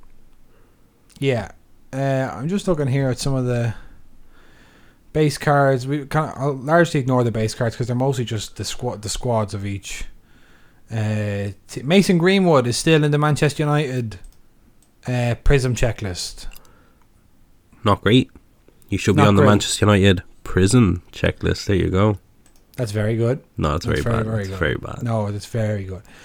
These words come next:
Speaker 1: Uh, <laughs> Club Legends signature set, right? So the Club Legends set checklist. Uh, for Arsenal, to start off, we have, uh, number one, Arsenal, Robin Van Persie. I love that.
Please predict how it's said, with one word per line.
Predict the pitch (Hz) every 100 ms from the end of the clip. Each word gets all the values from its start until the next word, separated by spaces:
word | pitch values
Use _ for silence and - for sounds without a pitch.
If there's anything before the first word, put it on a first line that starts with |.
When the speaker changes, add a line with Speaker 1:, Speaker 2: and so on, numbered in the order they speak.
| - -
Speaker 1:
Uh, | 175 170 170
<laughs> | 131
Club | 160 208 196
Legends | 190 175 170 135
signature | - 180 165 170 147
set, | - 143 113
right? | 135 143
So | 156
the | 151
Club | 202 185
Legends | 185 165 156
set | - 156 165 - -
checklist. | 151 143 156 165 - -
Uh, | 147 151 151 151
for | -
Arsenal, | 156 170 170 - 180 170 165
to | 147
start | - 156 156
off, | 156
we | 147
have, | 143 143 131 - 139
uh, | 131
number | 139 135
one, | 165 160
Arsenal, | 139 160 156 143
Robin | 143 147 147
Van | 135 127
Persie. | 147 147 160 165 -
I |
love | 135 123
that. | 117 127